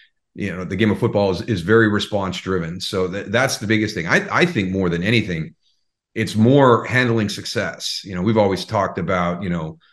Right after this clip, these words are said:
when adversity raises its head, what do you do? I mean, we're all wired as, as athletes in competitive environments that when adversity raises its head,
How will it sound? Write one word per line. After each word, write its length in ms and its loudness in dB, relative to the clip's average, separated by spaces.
when 140 2
adversity 520 2
raises 400 0
its 140 -6
head, 260 0
what 180 0
do 80 -4
you 200 0
do? 460 0
I 80 -8
mean, 200 -2
we're 200 6
all 220 4
wired 600 0
as, 280 -6
as 240 -2
athletes 540 -2
in 140 -2
competitive 460 -2
environments 720 0
that 140 -6
when 140 -2
adversity 500 -2
raises 400 -2
its 160 -6
head, 420 2